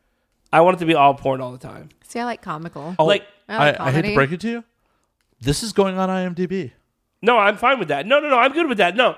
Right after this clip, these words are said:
Speaker 1: But, but what I'm saying is, like, me personally, like, people always say, like,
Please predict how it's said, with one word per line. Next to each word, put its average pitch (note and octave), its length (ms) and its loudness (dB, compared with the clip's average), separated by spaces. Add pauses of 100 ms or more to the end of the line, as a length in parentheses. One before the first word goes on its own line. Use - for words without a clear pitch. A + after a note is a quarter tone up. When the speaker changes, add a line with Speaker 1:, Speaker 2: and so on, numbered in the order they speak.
(340)
Speaker 1:
But, A3+ 160 2
but G#3+ 80 -2
what A#3+ 160 4
I'm A3+ 100 2
saying C#4 240 0
is, G3+ 120 -4
like, F#3 120 2
me A3+ 160 -2
personally, G#3+ 440 0
like, E3 160 0
people A#3+ 240 0
always G#3+ 260 4
say, A3 180 2
like, F3+ 320 0